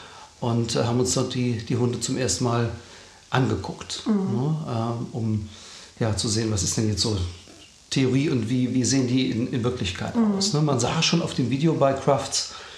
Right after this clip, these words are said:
Speaker 1: dass die, ähm, eher scheu da unterwegs waren im Ring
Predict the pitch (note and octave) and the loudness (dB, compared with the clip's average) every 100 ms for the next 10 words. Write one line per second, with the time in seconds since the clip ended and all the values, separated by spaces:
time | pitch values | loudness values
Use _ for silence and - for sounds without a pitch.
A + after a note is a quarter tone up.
0 | - - - - A#2+ - - C3 B2 B2+ | -16 -16 -18 -4 0 2 0 0 2 2
1 | - A#2 A2+ A#2 A2+ F2+ - - - - | 0 0 0 0 -2 -4 -8 -20 -20 -20
2 | - B2 A2 G#2 - B2 C3+ E3 F3 F3 | -2 0 2 2 2 2 4 4 4 4
3 | F#3+ D#3+ E3 D3+ E3 - E3 D#3 D#3 D3+ | 2 0 2 2 0 0 0 2 2 2
4 | D#3+ F3+ | 0 0